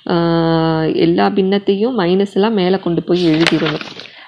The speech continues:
மைனஸ் ம-, ஆ, கீழே இருக்கிற மைனஸையும் மேல கொண்டு போய் எழுதிட்டு அடுத்து எது வந்து பெரியது சிறியதுன்னு பார்த்துக்க வேண்டியதான். உம், இ-, இறங்கு வரிசையில் எழுதும் பொழுது, ஆ, இறங்கு வரிசை என்றா, ஆ,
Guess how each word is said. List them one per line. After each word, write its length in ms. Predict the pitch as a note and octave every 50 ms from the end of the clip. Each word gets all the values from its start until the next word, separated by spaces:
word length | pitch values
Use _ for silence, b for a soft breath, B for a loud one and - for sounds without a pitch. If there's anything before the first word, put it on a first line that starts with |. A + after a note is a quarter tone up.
| B -
மைனஸ் 360 | G3+ E3+ F#3 F#3+ F#3 F#3 -
ம-, 340 | F3+ F3 E3+ E3+ E3+ E3+ E3
ஆ, 60 | D#3+ -
கீழே 240 | - G3+ G#3 G3+
இருக்கிற 240 | G3 F3+ F#3 E3+ F3
மைனஸையும் 480 | E3+ F3 E3+ E3+ F3 E3+ E3+ G3 A3 G#3+
மேல 240 | G3 E3+ E3 E3+ F3
கொண்டு 260 | - F3 E3 D#3+ D#3+
போய் 240 | - - D#3+ D3+ D3+
எழுதிட்டு 520 | D3+ D3+ D3+ D#3 D#3 D3+ D3+ - F#3 G#3+ - B B B B B B
அடுத்து 460 | - F#3 F#3+ G3 G3 - C4 B3 G#3
எது 360 | F3+ E3+ E3+ F#3+ B3 A#3+ G#3
வந்து 300 | F3+ E3+ E3 F3 G3 A#3+
பெரியது 680 | - - F#3 E3+ E3+ F3 F3 E3 D#3+ E3 E3+ E3+ E3 E3 -
சிறியதுன்னு 440 | F3 E3 D#3+ D#3+ D#3 D#3 E3+ F3+
பார்த்துக்க 340 | F3 F3 D3+ - - F3 -
வேண்டியதான். 440 | D3+ D3 D3+ D3+ D#3+ D#3+ D3+ D#3 D3+ B B B B B B B B
உம், 540 | - F3+ F3+ F3 F3 E3+ E3 E3 D#3+ D#3
இ-, 540 | - - - - E3 - - - - G3+ - -
இறங்கு 320 | - G3 G3 G#3 A3+ A3+
வரிசையில் 400 | G3+ G3 F#3 F#3 - F#3 F3 F3
எழுதும் 440 | E3+ E3 D#3+ E3 E3 F3 F3 E3 -
பொழுது, 540 | - - E3 E3 F3 E3+ - - G4+ F#4 - b b b b b - -
ஆ, 400 | F#3 E3+ E3 E3 E3 D#3+ E3 D#3+
இறங்கு 320 | E3 F#3 F#3 G3 G#3 G#3 G3+
வரிசை 360 | F#3+ F3 E3+ - - F3 E3
என்றா, 360 | E3 E3+ - A3+ C#4 C#4+ -
ஆ, 200 | G3 F3+ F3 E3+